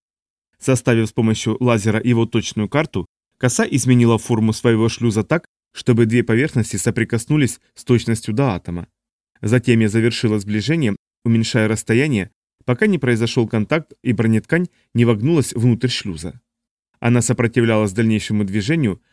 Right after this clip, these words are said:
но я увеличила тягу двигателей и вынудила её прильнуть к поверхности объекта. Теперь она имела топологическую форму мешка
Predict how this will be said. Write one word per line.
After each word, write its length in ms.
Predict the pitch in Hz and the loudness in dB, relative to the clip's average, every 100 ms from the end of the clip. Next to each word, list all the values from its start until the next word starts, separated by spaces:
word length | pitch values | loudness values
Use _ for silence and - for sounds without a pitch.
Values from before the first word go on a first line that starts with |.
| _ | _
но 100 | 113 | 0
я 140 | 160 202 | 0 0
увеличила 540 | 120 120 117 - 110 | 0 2 0 0 -2
тягу 280 | 110 101 110 | 0 0 -2
двигателей 580 | 107 151 135 107 101 - _ _ - | -2 -2 -2 -2 -2 -4 _ _ -4
и 80 | 110 | 0
вынудила 480 | 156 190 139 117 113 | 2 2 2 2 2
её 200 | 110 113 | 0 0
прильнуть 440 | - 110 107 156 | 2 2 2 0
к 60 | - | -2
поверхности 580 | 147 127 95 107 - 117 | 0 0 -2 -4 -2 -2
объекта. 560 | 117 98 - - 90 - _ _ _ _ _ - | -2 -4 -6 -14 -16 -18 _ _ _ _ _ -4
Теперь 300 | 123 123 117 | 2 4 4
она 180 | 113 | 2
имела 260 | 113 160 120 | 2 2 0
топологическую 800 | 120 120 120 110 104 113 - 113 | 0 0 0 0 -4 -4 -2 -4
форму 400 | - 113 110 110 | 0 0 0 0
мешка 400 | 117 107 - 156 | 0 0 -2 -4